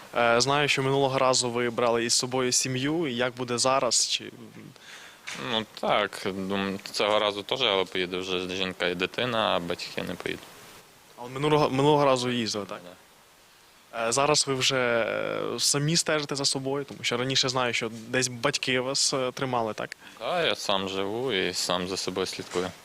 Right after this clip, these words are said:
Speaker 1: Брендан Роджерс сказав, сказав, що дуже багато зараз в Інгрі, в принципі, ви не потрібні.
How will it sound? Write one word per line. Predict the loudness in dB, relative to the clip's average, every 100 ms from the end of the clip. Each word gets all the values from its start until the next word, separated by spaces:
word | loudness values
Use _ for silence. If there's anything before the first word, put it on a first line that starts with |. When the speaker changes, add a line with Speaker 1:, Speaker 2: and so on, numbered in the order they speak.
| -8
Speaker 1:
Брендан | -2 2 2 4
Роджерс | 6 4 4 2
сказав, | 0 0 -4 -4 -2
сказав, | 0 2 2
що | 2 0
дуже | -2 -2
багато | 0 0 0
зараз | -2 0 0
в |
Інгрі, | 0 -2 -2
в | -4
принципі, | -6 -6 -4
ви | -2 0
не | 0
потрібні. | -2 -2 -2 0 -2